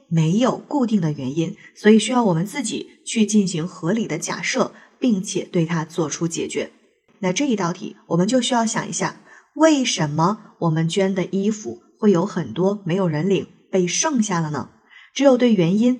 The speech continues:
做出合理的假设，你的答题才能够进行下去。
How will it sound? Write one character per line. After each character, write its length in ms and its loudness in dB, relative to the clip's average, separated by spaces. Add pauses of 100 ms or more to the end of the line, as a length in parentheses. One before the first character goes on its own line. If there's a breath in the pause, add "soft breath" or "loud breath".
做 160 0
出 180 -2
合 200 -6
理 100 0
的 140 -6
假 180 -10
设， 260 -6 (280 soft breath)
你 160 0
的 120 -4
答 200 -4
题 380 -2 (100)
才 200 -4
能 160 -4
够 240 -4
进 200 -4
行 180 -6
下 160 -6
去。 220 -8